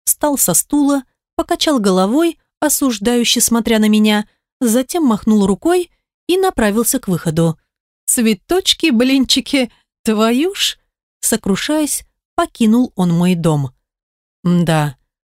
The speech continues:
подруге моей женщины не позавидуешь. Глеб у нас еще тот сухарь. Одним словом, воин. Его сердце растопить, кажется, невозможно. И как он собирается свою валькирию добиваться?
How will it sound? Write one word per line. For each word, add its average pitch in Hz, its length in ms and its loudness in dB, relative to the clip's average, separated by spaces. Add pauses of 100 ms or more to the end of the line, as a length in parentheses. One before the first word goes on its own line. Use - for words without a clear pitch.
(280)
подруге 254 580 2
моей 226 360 2
женщины 262 720 0 (160)
не 208 140 2
позавидуешь. 196 840 0 (340)
Глеб 247 400 0
у 302 40 2
нас 285 280 0
еще 240 320 0
тот - 280 -2
сухарь. 170 560 -2 (280)
Одним 254 380 2
словом, 262 600 0 (300)
воин. 170 560 0 (380)
Его 220 280 2
сердце 247 560 0
растопить, 175 580 -2
кажется, 202 760 0 (140)
невозможно. 160 960 0 (480)
И 233 120 2
как - 280 -6
он 285 120 2
собирается 254 680 -2
свою 226 400 0
валькирию 233 640 0
добиваться? 202 760 0